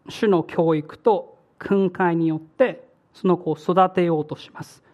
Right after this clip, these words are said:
もちろん私たちもよく分かっているように、子供も同じ罪人です。それゆえに罪を犯しますし、失敗もしますし、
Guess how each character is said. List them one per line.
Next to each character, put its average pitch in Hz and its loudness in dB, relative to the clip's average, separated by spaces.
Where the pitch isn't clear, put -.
も 185 2
ち 180 0
ろ 156 2
ん 190 -4
私 165 -4
た 165 0
ち 175 -4
も 202 0
よ 175 0
く 175 -2
分 151 -2
か 165 -2
っ 151 -8
て 156 -14
い - -8
る 151 -4
よ 143 -4
う - 0
に、 208 -2
子 - -4
供 165 0
も 160 -2
同 160 -4
じ 160 -10
罪 156 -2
人 143 -6
で 135 -10
す。 - -20
そ 220 4
れ 202 4
ゆ 196 2
え 185 0
に 185 0
罪 180 2
を 156 0
犯 160 0
し 170 -4
ま 165 0
す - -16
し、 254 -2
失 175 -4
敗 165 2
も 160 0
し 165 -4
ま 156 -2
す - -18
し、 226 -2